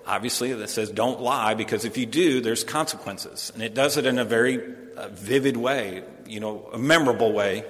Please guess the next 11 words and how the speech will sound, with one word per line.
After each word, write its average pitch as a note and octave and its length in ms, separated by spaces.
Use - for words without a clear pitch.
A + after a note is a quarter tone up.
so - 220
to G#2 80
speak. - 540
And B2 80
that's F3 180
what E3+ 200
wisdom C3+ 520
does F#2 560
in A2 80
the A#2+ 60
scriptures. - 640